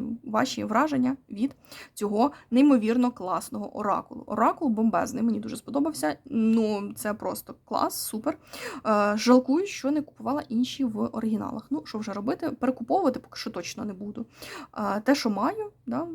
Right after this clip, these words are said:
от ва-, з вами ділюся. До зустрічі. Дякую, дякую вам. Бережіть себе, своїх рідних,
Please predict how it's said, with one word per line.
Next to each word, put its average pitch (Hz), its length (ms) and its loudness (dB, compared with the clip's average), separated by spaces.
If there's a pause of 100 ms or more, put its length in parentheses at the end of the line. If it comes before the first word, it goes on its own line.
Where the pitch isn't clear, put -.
(120)
от 254 180 -2
ва-, 214 160 -2
з 214 80 -2
вами 254 200 8
ділюся. 214 400 -4 (380)
До 240 120 2
зустрічі. 240 560 -2 (240)
Дякую, 226 500 4
дякую 208 480 0
вам. 294 280 -2
Бережіть 233 460 -2
себе, - 260 -12
своїх 226 380 2
рідних, 220 440 -4